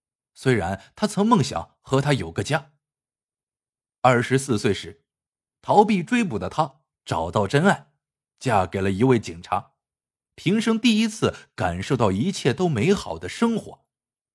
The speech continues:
这都是她的过去，而她在自首后，一句“我已是空壳，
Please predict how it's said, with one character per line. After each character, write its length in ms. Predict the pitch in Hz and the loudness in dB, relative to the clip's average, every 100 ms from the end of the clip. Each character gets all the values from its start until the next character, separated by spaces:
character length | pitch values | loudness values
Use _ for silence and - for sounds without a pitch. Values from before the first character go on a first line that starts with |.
| _ _ _ _ _ _ _ _ _ _ _ | _ _ _ _ _ _ _ _ _ _ _
这 220 | - 226 | 0 2
都 260 | - 240 247 | 2 0 0
是 160 | - 120 | -2 -4
她 240 | - 208 | 0 0
的 80 | 147 | 2
过 240 | 131 110 | 2 2
去， 300 | 90 - - _ _ _ _ _ _ _ _ _ | 0 -6 -10 _ _ _ _ _ _ _ _ _
而 180 | 101 143 | 0 0
她 200 | 151 160 | 0 0
在 160 | 151 | 2
自 200 | 135 147 | 0 0
首 200 | 110 85 | 0 -2
后， 340 | 85 117 - _ _ _ _ _ | -4 -4 -6 _ _ _ _ _
一 240 | 110 147 | -6 -6
句 320 | 170 170 113 - - | -6 -4 -4 -4 -4
“我 200 | 104 180 | 2 2
已 180 | 117 92 | 2 -2
是 120 | 135 | -4
空 280 | 131 226 220 | -2 0 0
壳， 340 | - 85 - | -2 -10 -18